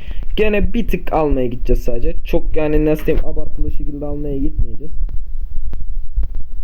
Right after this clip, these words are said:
Şöyle şu olmayan kısımlar. Aynen bir, iki, üç,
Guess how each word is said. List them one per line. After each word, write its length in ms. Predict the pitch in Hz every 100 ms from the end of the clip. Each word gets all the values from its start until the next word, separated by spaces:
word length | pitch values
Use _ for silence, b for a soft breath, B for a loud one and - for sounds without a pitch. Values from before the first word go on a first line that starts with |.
| - - - - -
Şöyle 360 | 139 139 151 147 - - - - - -
şu 340 | 175 165 - - -
olmayan 480 | 165 160 135 123 123
kısımlar. 460 | - 131 135 151 - - -
Aynen 360 | 131 131 139 151
bir, 320 | 151 156 - - b b b - -
iki, 500 | - - - 185 - - - -
üç, 420 | - - -